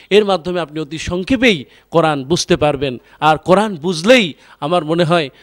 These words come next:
দিনে রাতে যেটুকু সময় পাই, ঘুমিয়ে, ঘুমানোর সময় আমরা উপন্যাস, গল্প, সাহিত্য না পড়ে আমরা কোরআন পড়তে পড়তে ঘুমিয়ে যাব। সারা রাত ভর যে সময়টুকু কাটাবো সেটা হবে আমাদের জন্য ইবাদত।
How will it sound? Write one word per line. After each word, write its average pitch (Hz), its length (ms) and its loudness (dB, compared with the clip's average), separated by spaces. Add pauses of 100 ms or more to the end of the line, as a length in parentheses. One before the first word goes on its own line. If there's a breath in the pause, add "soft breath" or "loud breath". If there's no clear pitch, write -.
(140)
দিনে 170 340 0
রাতে 160 380 -2
যেটুকু 214 500 -6
সময় 175 360 -2
পাই, 156 260 -2 (240 loud breath)
ঘুমিয়ে, 226 400 -2
ঘুমানোর 202 400 -2
সময় 190 440 0 (260 soft breath)
আমরা 160 200 -2
উপন্যাস, 165 500 -2
গল্প, 151 320 -2
সাহিত্য 185 420 -6
না 160 180 -2
পড়ে 175 300 0 (240 loud breath)
আমরা 151 260 -4
কোরআন 180 420 -2
পড়তে 165 280 -6
পড়তে 147 260 -8
ঘুমিয়ে 170 300 0
যাব। 170 300 2 (420 loud breath)
সারা 202 340 6
রাত 339 340 6 (200)
ভর 190 320 4
যে 160 180 -4
সময়টুকু 202 560 -6
কাটাবো 160 460 -4 (200 loud breath)
সেটা 170 260 0
হবে 165 140 4
আমাদের 143 340 -4
জন্য 139 260 -8
ইবাদত। 120 560 0